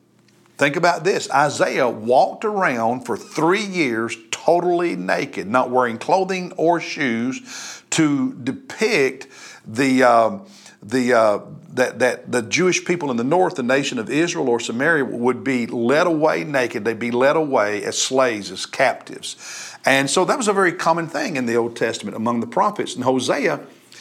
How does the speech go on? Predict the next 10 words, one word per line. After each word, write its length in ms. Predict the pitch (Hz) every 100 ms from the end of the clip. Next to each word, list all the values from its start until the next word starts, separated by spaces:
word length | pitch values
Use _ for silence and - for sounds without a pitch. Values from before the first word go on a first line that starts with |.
| - -
his 240 | 180 180
marriage 540 | 147 160 117 101 98 -
to 100 | 160
this 160 | 147
prostitute 960 | - - 170 202 165 - 107 101 - - - _ _ _ _ _ _ _ - - - - - -
is, 160 | 165 143
is, 240 | 160 143 -
is, 300 | 151 139 -
is 220 | 143 135
preaching. 600 | - 240 247 - 123 -